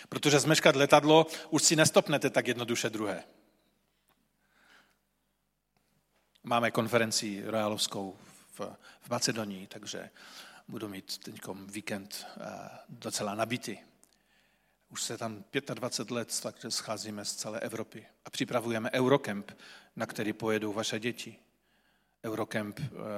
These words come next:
ve Švýcarsku v létě. To bude velký kemp, kde už teďkom je přihlášených sedm tisíc čtyři sta děcek. A od nás pojede dvě stě padesát.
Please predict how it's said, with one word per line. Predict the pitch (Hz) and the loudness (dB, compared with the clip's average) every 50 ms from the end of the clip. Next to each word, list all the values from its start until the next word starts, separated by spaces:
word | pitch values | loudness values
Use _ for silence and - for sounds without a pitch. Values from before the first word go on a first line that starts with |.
| 101 98 98 | -6 -8 -8
ve | 101 110 | -8 -6
Švýcarsku | 113 - - 110 - - 113 107 - - - 107 | -6 -4 -4 -4 -2 -2 -2 -2 -4 -6 -6 -4
v | 104 | 0
létě. | 117 110 104 - - 107 101 101 - _ - - - - _ _ _ | 0 0 0 -2 -6 -8 -8 -8 -12 _ -20 -20 -20 -20 _ _ _
To | - - | -20 -12
bude | 110 110 110 | -6 -6 -4
velký | 98 117 117 - - 117 | -2 -2 -4 -2 -6 -6
kemp, | - - 117 107 110 104 - - | -2 0 -2 -2 -2 -8 -12 -10
kde | - 110 127 | -6 -4 -4
už | 123 - | -2 -2
teďkom | - - 139 127 - - 131 113 113 | 0 0 0 -2 -2 -6 -4 -4 -4
je | 110 | -4
přihlášených | - - - 123 107 117 110 - 117 110 113 110 | -4 -4 -4 -2 -2 -2 -2 -2 -6 -6 -6 -4
sedm | - - 127 113 117 104 | -2 -2 -2 -4 -6 -6
tisíc | - 113 - 120 104 | -4 -4 -4 -2 -2
čtyři | - - 120 110 104 | -2 -2 -4 -6 -6
sta | - - 113 | -4 -6 -6
děcek. | 104 107 98 - - - - - - _ _ _ _ _ _ _ _ _ _ _ _ _ _ _ _ _ _ _ _ _ _ _ _ _ - | -6 -6 -8 -8 -10 -10 -12 -16 -20 _ _ _ _ _ _ _ _ _ _ _ _ _ _ _ _ _ _ _ _ _ _ _ _ _ -8
A | - 117 | -4 -2
od | 120 110 | -2 -2
nás | 107 117 110 - | -2 -2 -4 -4
pojede | - - 110 110 107 113 | -4 -4 -4 -4 -4 -4
dvě | 104 98 107 | -6 -6 -8
stě | - - - | -6 -6 -8
padesát. | - - 110 104 107 - - - 92 87 - - - - | -4 -4 -4 -4 -4 -6 -6 -8 -8 -12 -12 -18 -20 -20